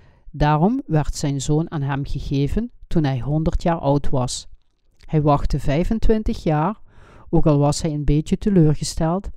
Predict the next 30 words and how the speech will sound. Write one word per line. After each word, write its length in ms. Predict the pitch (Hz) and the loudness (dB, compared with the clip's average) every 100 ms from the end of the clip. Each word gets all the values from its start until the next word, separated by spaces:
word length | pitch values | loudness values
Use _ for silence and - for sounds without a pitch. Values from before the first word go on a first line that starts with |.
| - | -10
en 140 | 151 147 | -6 -4
maakte 340 | 135 135 139 | -4 -4 -4
hij 120 | 131 | -4
veel 260 | - 147 165 | -2 0 0
fouten 480 | - 151 151 170 160 | 2 2 2 0 0
tijdens 340 | 143 151 - | 0 0 -4
het 160 | 196 - | 0 0
wachten. 500 | 139 - - 135 - _ _ _ _ _ _ _ - | 0 -2 -4 -6 -10 _ _ _ _ _ _ _ -4
God 320 | - 196 185 | 6 6 6
beloofde 460 | 160 160 139 147 - | 4 4 2 0 2
ook 260 | 170 185 | 2 2
hem 260 | 160 151 175 | -2 -4 -6
en 160 | - 156 | -6 -6
zijn 220 | 196 196 | -4 -6
zonen 420 | - 151 147 160 | -2 0 0 -2
het 180 | 143 - | -6 -4
land 260 | 127 131 139 | -2 -2 -2
van 220 | 147 151 | -4 0
belofte 460 | 147 135 131 - - | 2 2 2 0 -2
te 120 | 139 | -4
geven, 460 | 139 135 131 208 - _ - - | -2 -4 -2 -6 -8 _ -16 -4
Kanaän, 600 | 139 135 131 147 220 269 - _ - | -2 -2 -4 -2 -4 -6 -18 _ -12
dat 200 | - 135 | -6 -4
geestelijk 600 | - 143 151 - 226 233 | -2 -2 -2 -2 -2 -2
het 180 | - - | -2 -4
koninkrijk 600 | - 147 151 - 151 151 | -2 0 0 -2 -2 -2
van 160 | - 170 | -2 0
de 80 | 165 | 2
hemel 360 | 147 135 135 | 0 -2 -4
aangeeft. 720 | 131 139 135 139 135 - - | -4 -6 -4 -4 -4 -4 -8